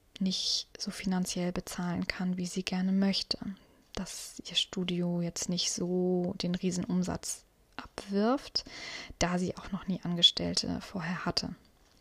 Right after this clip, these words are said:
Dann habe ich mich, äh, informiert und mit der Handwerkskammer in Verbindung gesetzt und hab gesa-, hab gefragt: „Mensch,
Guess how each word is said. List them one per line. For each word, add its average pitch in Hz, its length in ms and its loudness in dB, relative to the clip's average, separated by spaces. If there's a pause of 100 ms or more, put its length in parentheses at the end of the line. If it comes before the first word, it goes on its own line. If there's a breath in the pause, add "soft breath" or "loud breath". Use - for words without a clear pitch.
(1200 loud breath)
Dann 185 180 6
habe 202 120 6
ich 202 120 4
mich, - 360 4
äh, 185 320 0
informiert 196 500 4
und 202 80 2
mit 180 120 2
der 190 80 2
Handwerkskammer 220 640 4
in 220 80 2
Verbindung 202 420 2
gesetzt 196 520 2
und 190 320 0
hab - 160 -6
gesa-, - 340 -4
hab 196 180 -6
gefragt: 190 560 0
„Mensch, 208 300 8